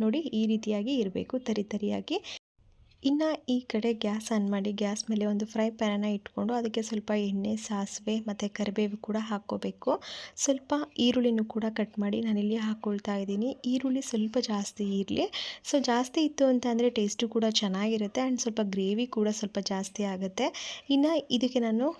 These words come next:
ಕಟ್ ಮಾಡಿ ಇಟ್ಕೊಂಡಿರೋ ಹಸಿಮೆಣಸಿನ್ಕಾಯಿನೂ ಕೂಡ ಹಾಕ್ಕೊಳ್ತಾ ಇದ್ದೀನಿ. ನೋಡಿ ಇವೆರಡನ್ನೂ ಕೂಡ ನಾವು ನೀಟಾಗಿ ರೋಸ್ಟ್ ಮಾಡ್ಕೋಬೇಕು. So ಮಾಮೂಲಿಯಂತೆ ನೀವು ತೊಂಡೆಕಾಯಿ ಪಲ್ಯ ಯಾವಾಗಲೂ ಕೂಡ ಮಾಡಿ ತಿಂತಿರ್ತೀರ, but ಈ ಥರ ಒಂದು ಸ್ವಲ್ಪ ಡಿಫ್ರೆಂಟಾಗಿ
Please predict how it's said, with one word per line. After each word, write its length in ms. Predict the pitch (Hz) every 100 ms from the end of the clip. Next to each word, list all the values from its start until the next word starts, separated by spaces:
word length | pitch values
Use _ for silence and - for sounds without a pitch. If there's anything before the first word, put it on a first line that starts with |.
| -
ಕಟ್ 160 | 220 220
ಮಾಡಿ 140 | 214 208
ಇಟ್ಕೊಂಡಿರೋ 400 | - 214 202 233 226
ಹಸಿಮೆಣಸಿನ್ಕಾಯಿನೂ 800 | 220 220 208 214 208 202 196 202
ಕೂಡ 80 | 208 262
ಹಾಕ್ಕೊಳ್ತಾ 540 | 254 220 214 202 196 202
ಇದ್ದೀನಿ. 280 | 190 202 262 - - - -
ನೋಡಿ 180 | 220 247 240
ಇವೆರಡನ್ನೂ 440 | 208 202 233 247 247
ಕೂಡ 80 | 214 208 208
ನಾವು 140 | 208 226
ನೀಟಾಗಿ 400 | 214 208 202 226 220
ರೋಸ್ಟ್ 280 | 196 208 214
ಮಾಡ್ಕೋಬೇಕು. 580 | 202 196 202 190 190 - 302 - - -
So 100 | 311 277
ಮಾಮೂಲಿಯಂತೆ 640 | 214 233 349 330 302 285 277 262
ನೀವು 180 | 247 254 226
ತೊಂಡೆಕಾಯಿ 400 | 202 226 233 226
ಪಲ್ಯ 200 | 208 208 214
ಯಾವಾಗಲೂ 380 | 185 202 220 240 226
ಕೂಡ 80 | 220 208
ಮಾಡಿ 180 | 196 208 208
ತಿಂತಿರ್ತೀರ, 480 | 196 202 196 202 233 254
but 180 | 302 - - 285 262
ಈ 20 | 269
ಥರ 80 | 294 285
ಒಂದು 120 | 269 254
ಸ್ವಲ್ಪ 200 | 233 240
ಡಿಫ್ರೆಂಟಾಗಿ 540 | 226 220 277 269 233